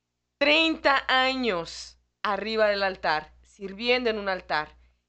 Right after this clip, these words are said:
pasándonos adentro de una iglesia, Y no quiere decir que nosotros estamos en buenos términos con Dios. Y aguas con eso, cuidadito con eso, ¿no? Eh, no-, nos gusta verdaderamente, ah, lo, lo bueno.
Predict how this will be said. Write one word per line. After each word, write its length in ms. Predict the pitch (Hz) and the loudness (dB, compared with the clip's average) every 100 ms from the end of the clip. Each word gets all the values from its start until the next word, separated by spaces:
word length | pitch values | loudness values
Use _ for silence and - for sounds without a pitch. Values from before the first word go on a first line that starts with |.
| _ | _
pasándonos 680 | - 190 - 254 254 247 233 | -8 -6 -2 -2 0 -2 -2
adentro 300 | 214 202 196 | -2 -4 -6
de 60 | 202 | -8
una 100 | 196 | -8
iglesia, 500 | 180 185 180 175 147 _ _ _ | -6 -8 -10 -12 -16 _ _ _
Y 60 | 190 | -12
no 260 | 202 220 226 | -4 -4 -4
quiere 280 | 277 311 | -6 -4
decir 420 | 277 262 320 302 - | -4 -4 -6 -6 -6
que 140 | 208 | -6
nosotros 600 | 208 - 294 294 196 190 - | -6 -4 -4 -4 -8 -12 -16
estamos 440 | 185 190 190 - | -10 -8 -8 -10
en 100 | 180 | -10
buenos 340 | 175 175 175 - | -8 -8 -10 -12
términos 520 | 170 170 165 156 - | -12 -10 -12 -14 -16
con 160 | 160 | -18
Dios. 360 | 147 113 147 _ _ _ _ _ _ _ _ | -16 -16 -18 _ _ _ _ _ _ _ _
Y 120 | 180 | -6
aguas 520 | 175 175 196 214 214 | -2 -2 -2 -4 -6
con 180 | - 190 | -10 -8
eso, 320 | 175 - - - _ _ _ _ - | -8 -10 -16 -20 _ _ _ _ -12
cuidadito 720 | 214 196 190 202 240 - 226 | -6 -6 -6 -8 -10 -8 -8
con 180 | 208 185 | -8 -10
eso, 340 | 170 - 147 _ _ _ _ - | -10 -14 -20 _ _ _ _ -10
¿no? 200 | 175 226 | -6 -4
Eh, 260 | 196 185 196 | -6 -8 -10
no-, 200 | 196 190 | -10 -8
nos 260 | 208 196 | -10 -10
gusta 720 | - 262 285 - 294 247 - - - - | -10 -8 -8 -4 2 2 0 -10 -20 -4
verdaderamente, 1160 | 208 220 214 220 226 220 226 226 226 220 208 - - _ | 0 2 2 4 2 2 -2 -2 -2 0 -2 -8 -20 _
ah, 560 | - 196 190 180 175 185 - _ _ _ | 2 4 4 2 -2 -8 -20 _ _ _
lo, 180 | 220 226 | -2 0
lo 200 | 233 214 | 0 -2
bueno. 500 | 214 294 277 233 185 | 0 0 2 -2 -6